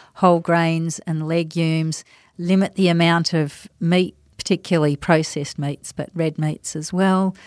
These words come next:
Avoid processed foods that are high in fat and sugar and salt, and, um, avoid sugary soft drinks. And, oh yes,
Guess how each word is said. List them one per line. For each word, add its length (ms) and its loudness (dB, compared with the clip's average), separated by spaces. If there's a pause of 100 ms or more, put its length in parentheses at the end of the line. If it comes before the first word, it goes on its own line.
(340)
Avoid 520 0 (200)
processed 580 -2
foods 460 0
that 120 -4
are 100 -2
high 280 -2
in 180 -2
fat 300 -8
and 140 -4
sugar 340 -6
and 160 -2
salt, 540 -2 (340)
and, 560 0
um, 400 0
avoid 420 -4
sugary 400 -6
soft 420 -2
drinks. 640 -6 (680)
And, 380 -14 (460)
oh 120 -4
yes, 360 -10